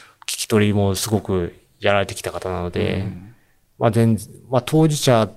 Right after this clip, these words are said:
Speaker 1: から直接、まあ、話を聞いている方であるので、
Speaker 2: うん。
Speaker 1: まあ、全然、あの、やっぱ、あの、持ってるものが違いますよね。
Speaker 2: うん。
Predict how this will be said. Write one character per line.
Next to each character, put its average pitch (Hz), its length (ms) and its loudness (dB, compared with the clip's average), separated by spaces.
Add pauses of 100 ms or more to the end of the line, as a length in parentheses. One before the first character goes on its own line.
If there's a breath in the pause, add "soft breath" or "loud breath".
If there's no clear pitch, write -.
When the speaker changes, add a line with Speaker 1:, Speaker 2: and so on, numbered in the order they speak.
(140)
Speaker 1:
か 156 140 0
ら 117 60 2
直 - 260 -8
接、 - 360 -8
ま 92 340 -2
あ、 62 80 -16 (320)
話 101 300 -2
を 104 60 -6
聞 - 160 -10
い - 20 -10
て 101 80 -4
い 98 40 -2
る 104 40 -4
方 98 220 -2
で 90 120 0
あ 92 60 4
る 92 80 0
の 90 140 -2
で、 95 360 -2
Speaker 2:
う 117 60 -8
ん。 101 140 -8 (440 loud breath)
Speaker 1:
ま 123 100 -2
あ、 - 20 -2
全 123 240 6
然、 113 240 6
あ 107 80 4
の、 101 720 0 (1000 loud breath)
や 98 80 0
っ - 20 -6
ぱ、 90 160 2
あ 90 60 0
の、 90 180 0
持 107 200 2
っ 107 40 -2
て - 120 -6
る 92 100 -2
も 92 100 0
の 92 80 0
が 87 100 0
違 - 1080 -6
い - 20 -2
ま 87 80 -2
す - 100 -10
よ 90 60 -8
ね。 110 180 -2
Speaker 2:
う 107 60 2
ん。 92 1600 0